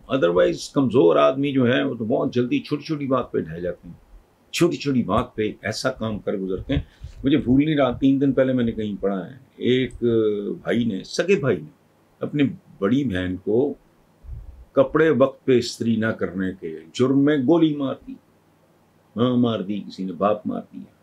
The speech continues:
अब ये नीम पागल, इम्बैलेंस्ड, गैर मुतवाजन किस्म के लोग होते हैं, और जहन के ऊपर कमांड और कंट्रोल जो है वो बहुत ज़रूरी है। अंग्रेज़ी का एक मुहावरा है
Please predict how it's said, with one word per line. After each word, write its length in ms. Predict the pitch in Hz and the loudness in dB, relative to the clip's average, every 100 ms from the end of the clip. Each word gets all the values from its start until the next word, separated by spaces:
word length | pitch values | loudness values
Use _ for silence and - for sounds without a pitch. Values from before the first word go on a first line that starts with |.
| _ _ _ 208 | _ _ _ -2
अब 140 | 196 | 0
ये 100 | 226 | -2
नीम 380 | 156 151 208 180 | 0 4 4 2
पागल, 440 | - 92 - 71 - _ _ _ _ _ _ _ _ _ _ _ _ _ _ _ _ _ _ _ | 0 -4 -4 -12 -18 _ _ _ _ _ _ _ _ _ _ _ _ _ _ _ _ _ _ _
इम्बैलेंस्ड, 840 | 202 208 131 110 87 82 - - - 107 | 4 6 4 2 0 -4 -12 -18 -6 -6
गैर 560 | 95 101 113 135 151 | -2 2 4 6 6
मुतवाजन 560 | 143 117 95 85 80 80 | 4 2 -2 -2 -6 -10
किस्म 360 | 73 - - - | -14 -14 -14 -16
के 180 | - - _ | -18 -20 _
लोग 280 | 95 95 - | -2 -2 -4
होते 220 | - - | -12 -4
हैं, 280 | 110 135 - _ _ _ _ _ - _ | -2 -2 -4 _ _ _ _ _ -20 _
और 380 | 113 131 147 127 | -2 2 2 -2
जहन 340 | - 101 120 127 | -6 -2 0 0
के 140 | 127 | 0
ऊपर 240 | 113 - | -2 -2
कमांड 520 | - 95 87 90 107 110 | -4 -4 -4 -2 0 0
और 80 | |
कंट्रोल 540 | - 90 80 92 92 98 | -2 -6 -8 -4 -4 -4
जो 140 | 90 | -6
है 140 | 95 110 | -6 -6
वो 240 | 95 82 | -8 -6
बहुत 200 | 95 - | -8 -6
ज़रूरी 280 | 87 85 92 | -10 -10 -10
है। 200 | 104 123 | -6 -6
अंग्रेज़ी 420 | 101 82 82 101 | -6 -8 -12 -8
का 120 | 98 | -4
एक 120 | 92 - | -4 -6
मुहावरा 420 | 80 76 76 101 | -16 -18 -8 -4
है 260 | 87 82 | -4 -6